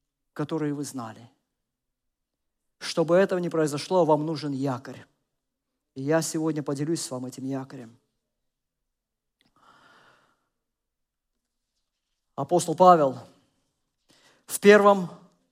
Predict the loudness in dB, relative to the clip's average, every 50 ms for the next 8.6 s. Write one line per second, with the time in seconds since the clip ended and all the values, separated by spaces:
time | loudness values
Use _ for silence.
0 | _ _ _ -4 -4 -2 4 6 8 8 8 6 2 4 6 6 6 6 4 0
1 | -2 -2 -2 -2 -2 -6 -12 _ _ _ _ -2 -2 -2 0 0 2 6 6 6
2 | 6 4 -2 -4 -2 -2 -4 -2 4 6 6 6 6 2 -4 -12 -20 -20 _ _
3 | _ _ -20 _ -20 -20 _ _ _ -14 -10 -2 -2 0 6 8 10 10 10 8
4 | 6 0 0 0 0 0 0 -2 4 8 10 10 10 10 8 8 8 6 4 2
5 | -8 -10 -14 -20 _ _ _ _ _ _ _ _ _ _ _ _ _ _ _ _
6 | -4 0 2 2 2 6 8 8 8 8 8 2 -8 -18 -20 _ _ _ _ _
7 | _ _ _ _ _ -8 -8 -4 4 8 10 10 12 12 10 8 8 4 2 0
8 | 0 0 0 2 4 6 6 6 4 0 -8 -16